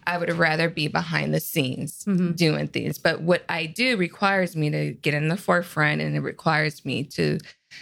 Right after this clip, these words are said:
Speaker 1: to speak. So when I first did Girl Talk,
Speaker 2: Mm-hmm.
Speaker 1: I had this conversation with God, like, "Okay, one year, that's how I see it."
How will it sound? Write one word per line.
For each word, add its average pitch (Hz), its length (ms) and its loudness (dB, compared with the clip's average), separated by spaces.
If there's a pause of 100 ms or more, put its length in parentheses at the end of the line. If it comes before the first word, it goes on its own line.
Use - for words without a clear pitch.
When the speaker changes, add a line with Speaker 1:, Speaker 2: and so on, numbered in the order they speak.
(160)
Speaker 1:
to 165 120 -6
speak. - 420 -4
So - 240 2
when 175 180 2
I 165 120 2
first 190 500 -2 (200)
did 180 300 0
Girl 160 260 0
Talk, - 500 -6
Speaker 2:
Mm-hmm. 175 260 2 (500)
Speaker 1:
I 170 60 -4
had 175 160 0
this 185 160 -2
conversation 175 640 -2
with 156 140 0
God, 165 200 2
like, 156 80 0
"Okay, 277 280 -2
one 202 320 4
year, 185 320 2
that's 175 200 0
how 170 160 2
I 147 120 0
see 180 320 0
it." - 160 -2